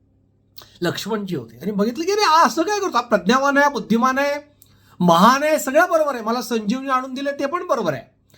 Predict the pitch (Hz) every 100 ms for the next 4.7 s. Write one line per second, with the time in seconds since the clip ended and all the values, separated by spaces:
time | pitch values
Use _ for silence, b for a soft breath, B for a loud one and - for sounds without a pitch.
0 | b b b 180 208 247 240 254 269 277
1 | 277 _ _ b b 202 202 240 262 269
2 | 302 269 269 277 285 370 359 233 156 123
3 | 113 _ _ _ _ _ _ _ _ -
4 | 277 311 403 311 240 160 117